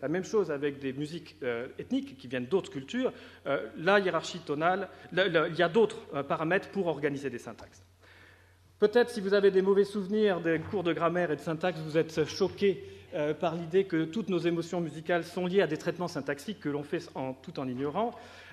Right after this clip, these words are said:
Euh, il y a d'autres émotions qui ne viennent pas de la syntaxe. Nous avons d'autres, euh, pistes pour, euh, percevoir les émotions. Je voudrais utiliser le, quelques minutes qui me restent pour conclure cet exposé. Il y a deux choses sur lesquelles je voudrais attirer votre attention.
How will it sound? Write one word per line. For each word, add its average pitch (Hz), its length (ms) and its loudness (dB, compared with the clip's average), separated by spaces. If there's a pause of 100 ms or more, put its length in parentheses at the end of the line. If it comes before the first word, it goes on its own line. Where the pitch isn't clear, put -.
Euh, 147 460 4
il 190 60 -4
y 190 60 4
a 185 60 4
d'autres 196 420 0 (320)
émotions 139 420 -2
qui - 140 -10
ne 123 60 -8
viennent 139 180 -2
pas 156 140 2
de 135 60 -4
la 120 60 0
syntaxe. 160 520 -4
Nous 131 200 -8
avons 131 220 -6
d'autres, 180 400 -2 (360)
euh, 120 120 -2
pistes 196 400 -10
pour, 123 280 -6
euh, 107 280 -4 (400)
percevoir 127 400 -8
les 110 160 -10
émotions. 104 280 -12 (240)
Je 196 100 -8
voudrais 208 360 0 (360)
utiliser 214 380 -2
le, 156 240 0 (220)
quelques 208 240 -2
minutes 180 300 -4
qui - 120 -10
me 151 80 -6
restent 175 380 -8
pour 185 380 -4
conclure 226 400 -4
cet 151 220 -10
exposé. 160 420 -4 (1400)
Il 190 40 -2
y - 20 2
a 196 40 0
deux 226 120 0
choses 269 200 -2
sur 233 100 2
lesquelles 208 220 0
je 175 80 -8
voudrais 190 200 -2
attirer 185 260 -2
votre 175 180 -2
attention. 170 460 -4